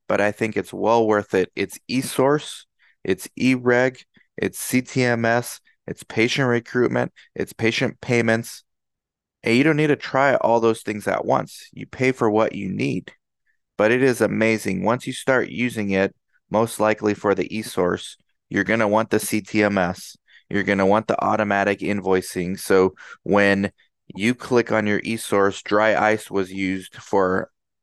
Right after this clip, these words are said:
a lab, it will automatically send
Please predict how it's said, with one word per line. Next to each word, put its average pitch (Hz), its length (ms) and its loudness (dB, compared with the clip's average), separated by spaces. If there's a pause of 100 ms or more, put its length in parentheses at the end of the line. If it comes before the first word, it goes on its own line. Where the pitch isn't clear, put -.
(200)
a 101 100 4
lab, 101 500 2 (1080)
it 113 120 2
will 110 100 2
automatically 107 840 0
send 107 500 0